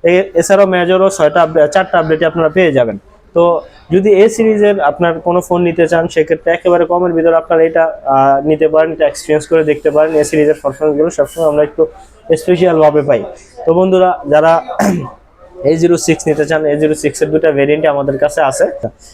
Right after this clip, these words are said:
তো এটার সাথে as usually ফোনের সাথে যা যা লাগবে, এগুলো তো আমরা আমাদের শপ থেকে প্রোভাইড করে দিব। তারপরে যে মডেলটি আছে আমাদের, আহ, সেটি হলো, আহ,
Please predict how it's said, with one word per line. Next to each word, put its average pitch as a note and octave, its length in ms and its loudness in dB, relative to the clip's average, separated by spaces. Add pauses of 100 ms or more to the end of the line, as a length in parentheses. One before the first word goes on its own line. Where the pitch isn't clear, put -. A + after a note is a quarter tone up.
(220)
তো D#3 160 2
এটার F#3+ 200 -2
সাথে F#3+ 260 -2
as F3 120 0
usually F#3 400 2
ফোনের D#3 220 0
সাথে F3 260 -2
যা D#3 120 4
যা D#3 120 2
লাগবে, E3 300 0
এগুলো D3 220 2
তো D3 120 0
আমরা C#3+ 240 0
আমাদের C#3+ 220 -2
শপ C#3 240 -8
থেকে C#3 180 -4
প্রোভাইড C3 300 0
করে D3+ 260 0
দিব। A#2+ 180 0 (640)
তারপরে F3+ 340 0
যে F#3 120 4
মডেলটি D#3+ 380 2
আছে D#3 200 0
আমাদের, D3 300 0 (1000)
আহ, C3 340 0
সেটি D3+ 280 -2
হলো, D#3+ 380 2
আহ, C3+ 300 0